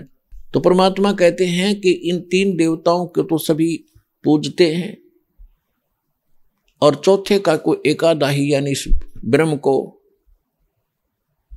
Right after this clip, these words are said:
बहुत ही कम जानते हैं, और चौथे को भी छोड़ पांचवा यानी स्वयं परमात्मा है, उनको छोड़कर जो हम पर आते हैं, कहते हैं उनका फिर जन्म मरण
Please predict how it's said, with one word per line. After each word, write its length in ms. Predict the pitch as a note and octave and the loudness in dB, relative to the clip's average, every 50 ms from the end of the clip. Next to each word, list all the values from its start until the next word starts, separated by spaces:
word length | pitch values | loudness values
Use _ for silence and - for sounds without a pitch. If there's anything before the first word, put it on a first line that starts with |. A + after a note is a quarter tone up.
| - - - G2 | -20 -16 -8 -4
बहुत 360 | A#2 B2+ C3+ D#3 D#3 D#3 - | -2 -2 0 -2 -2 -2 -2
ही 80 | C3+ B2+ | -4 -4
कम 440 | - - C#3+ D3 C#3+ C#3 - - - - _ _ _ _ _ _ _ _ _ _ - - | 0 0 0 0 0 -4 -8 -10 -14 -18 _ _ _ _ _ _ _ _ _ _ -12 -6
जानते 500 | B2 C3 C3 B2 B2 B2 A#2 A#2+ - G#2 | -2 0 0 2 2 0 -2 -2 -4 -4
हैं, 340 | B2 C3 C3+ - - - _ _ _ _ _ _ _ _ _ _ _ _ _ _ _ _ - | -4 -4 -8 -10 -12 -18 _ _ _ _ _ _ _ _ _ _ _ _ _ _ _ _ -2
और 120 | C3 C3+ C3+ | -2 -2 -2
चौथे 440 | - - D3+ D3+ D3+ - F#3 G3+ | 0 2 0 2 2 2 2 2
को 140 | G3 G3 G3 | 4 4 4
भी 140 | G3 G#3 G3 | 4 2 0
छोड़ 280 | G3 F#3 F#3 F#3+ G3 F#3+ | 2 2 2 2 2 2
पांचवा 480 | F#3+ F3 D#3+ D#3+ D3+ - E3+ F#3 F#3 | 2 2 2 2 0 -4 -4 -2 -2
यानी 220 | F3+ D#3+ D3+ C#3+ C3 | -2 -2 -2 -2 -4
स्वयं 280 | - - D#3 E3 D#3+ | -2 -2 -2 -4 -4
परमात्मा 640 | - - C#3 C3+ C3+ C3 C3 - - D#3 D#3 D#3 D#3+ | -4 -4 -4 -2 -2 -2 -4 -4 -6 -6 -6 -6 -6
है, 300 | E3 E3 D#3+ - F#3 _ _ _ _ _ _ _ _ _ _ _ _ _ _ _ _ _ _ _ _ - | -6 -8 -10 -12 -14 _ _ _ _ _ _ _ _ _ _ _ _ _ _ _ _ _ _ _ _ -6
उनको 320 | E3 E3+ D3 - C#3+ C3 | -4 -4 -2 0 0 0
छोड़कर 460 | - - - D3+ D#3+ D#3 - C#3 C3 | 0 2 2 2 2 2 0 -2 -2
जो 120 | B2 B2+ B2 | 0 -2 0
हम 200 | A#2+ A#2 B2 B2 | 0 0 -2 0
पर 140 | - C#3+ | 2 2
आते 300 | C3 A#2 A2+ - - C3+ | 4 4 2 0 0 -2
हैं, 320 | E3+ F#3 F3 D#3 B2+ - _ _ _ _ _ _ _ _ - | -2 -2 -4 -4 -8 -10 _ _ _ _ _ _ _ _ -4
कहते 320 | - B2 A2 A2+ - B2 A#2 | -2 -2 -2 0 -2 -4 -4
हैं 100 | B2 B2+ | -4 -4
उनका 360 | C#3 C#3 C3 B2+ - - - | -4 -6 -6 -6 -6 -6 -6
फिर 400 | B2+ C3+ C#3+ G3+ C4 G#3+ G3+ _ _ _ _ _ _ _ _ _ _ _ _ _ _ _ _ _ _ _ _ _ _ _ _ _ _ _ _ _ _ _ _ _ - | -4 -6 -6 -6 -8 -10 -14 _ _ _ _ _ _ _ _ _ _ _ _ _ _ _ _ _ _ _ _ _ _ _ _ _ _ _ _ _ _ _ _ _ -12
जन्म 420 | - F#2+ - C#3 D3 D#3 D#3 D3+ C#3 | -8 -2 0 0 0 0 0 -2 0
मरण 280 | C3 B2 A#2+ B2 B2 | 0 0 0 0 -2